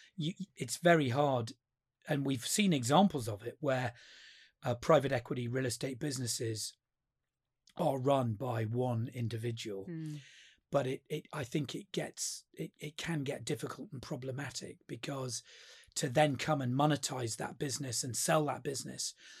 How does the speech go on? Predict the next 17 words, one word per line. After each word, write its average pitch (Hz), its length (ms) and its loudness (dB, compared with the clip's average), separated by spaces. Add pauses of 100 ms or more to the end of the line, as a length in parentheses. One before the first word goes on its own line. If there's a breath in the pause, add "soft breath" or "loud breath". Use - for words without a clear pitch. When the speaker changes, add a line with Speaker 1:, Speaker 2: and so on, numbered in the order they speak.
(280 loud breath)
Speaker 1:
around 139 340 4
the 131 220 2
one 135 100 4
individual, 127 640 0
there's 123 160 0
so 147 300 0
much 127 400 -4
key 143 200 -2
person 123 540 -4
risk 123 460 -4 (720 soft breath)
that 117 280 -4
bu-, - 200 4
potential - 500 0
buyers 131 540 0
will 139 120 -4
find 131 360 -2
that 120 180 -4